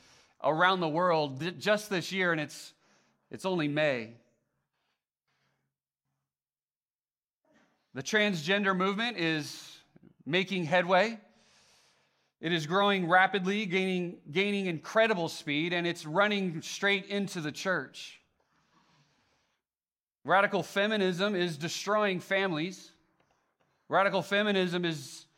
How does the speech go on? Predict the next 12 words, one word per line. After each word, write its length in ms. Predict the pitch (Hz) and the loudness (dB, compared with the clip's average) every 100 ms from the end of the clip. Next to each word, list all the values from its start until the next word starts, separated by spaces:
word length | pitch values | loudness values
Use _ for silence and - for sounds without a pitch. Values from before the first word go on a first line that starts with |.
| _ _ - | _ _ -10
destroying 760 | 151 - - 202 196 190 185 165 _ _ _ - | -6 -4 2 2 4 2 0 -4 _ _ _ -6
women 680 | 151 190 240 190 208 240 - _ _ _ _ | 2 4 4 2 0 -4 -10 _ _ _ _
and 240 | 160 185 180 | 0 2 2
women's 340 | 202 208 185 | 2 2 -2
sports. 840 | - - 202 190 151 - - - _ _ _ _ _ _ _ _ _ _ _ _ _ _ _ _ _ _ _ _ _ _ _ _ | -4 0 2 2 0 -8 -16 -18 _ _ _ _ _ _ _ _ _ _ _ _ _ _ _ _ _ _ _ _ _ _ _ _
It's 160 | - 135 | -16 -2
not 200 | 196 202 | 4 4
enhancing 500 | 185 190 220 185 170 | 4 0 -2 -2 0
it 180 | 165 165 - | 0 -2 -10
by 320 | - 165 180 180 | 0 6 6 4
any 260 | 185 214 | 2 0
means. 400 | 185 135 110 110 | 0 -4 -8 -14